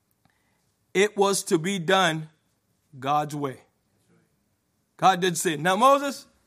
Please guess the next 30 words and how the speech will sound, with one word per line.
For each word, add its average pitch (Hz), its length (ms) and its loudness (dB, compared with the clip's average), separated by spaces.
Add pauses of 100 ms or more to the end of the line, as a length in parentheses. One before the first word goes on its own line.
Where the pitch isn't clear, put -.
(220)
you 220 140 -2
go 254 180 4
in 233 60 -2
there 240 80 -2
and 214 80 -4
just 202 140 -6
do 233 100 -4
what 208 140 -6
you 220 60 -8
want 214 180 0
to 180 60 -2
do. 160 200 -4 (880)
But 185 120 -2
I 233 120 4
just 240 180 -8
want 254 260 -2
Aaron 254 400 0
and 202 120 -2
his 226 160 -4
son 240 260 -2
set 226 240 -4
apart." 196 400 -4 (220)
That's 185 220 -6
not 185 240 -4
how 185 100 -4
he 190 120 -2
did 165 220 -4
it. - 120 -20 (800)
He 247 200 -2
gives, 226 340 -4